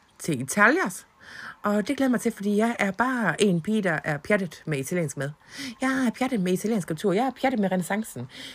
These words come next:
Og Topper, han er bare god. Han er ligesom at bo sammen med en, øh, øh, hele Wikipedia, fordi det gode ved Topper, det er, at han ved faktisk alt om alt. Man kan altid, hvis der er noget, man ikke lige ved, så spørger man bare Topper. "Topper, øh, hvornår startede renaissancen?" Så ved han det. Bum.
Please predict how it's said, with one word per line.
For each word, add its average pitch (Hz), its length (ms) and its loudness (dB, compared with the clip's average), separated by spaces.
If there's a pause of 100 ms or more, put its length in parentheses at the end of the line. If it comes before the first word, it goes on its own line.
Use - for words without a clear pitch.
(140)
Og 196 240 4
Topper, 277 300 -2
han 208 320 0
er 208 140 -2
bare 254 260 -2
god. 233 220 -2
Han 254 140 4
er 240 40 6
ligesom 214 440 2
at 156 200 4
bo 208 180 6
sammen 165 300 4
med 147 180 -2
en, 143 300 -2
øh, 135 300 -6 (520)
øh, 185 200 8
hele 294 240 6
Wikipedia, 175 500 4
fordi 175 260 0
det 185 140 0
gode 370 180 0
ved 277 60 -4
Topper, 240 260 4
det 233 160 8
er, 202 40 6
at 196 60 6
han 269 160 6
ved 220 140 10
faktisk 139 320 2
alt 135 180 6
om 113 100 4
alt. 117 180 2 (260)
Man 262 140 10
kan 269 100 12
altid, 262 220 6
hvis 233 100 6
der 277 80 10
er 262 40 10
noget, 254 120 10
man 226 80 12
ikke 196 120 10
lige 170 100 6
ved, 156 120 6
så 240 120 6
spørger - 320 6
man 127 100 4
bare 110 120 2
Topper. 156 240 6
"Topper, 202 680 8
øh, 151 840 6
hvornår 226 220 6
startede 170 320 4
renaissancen?" 127 420 -2
Så 196 140 -2
ved 165 160 2
han 113 120 -10
det. 107 120 -6
Bum. 156 260 6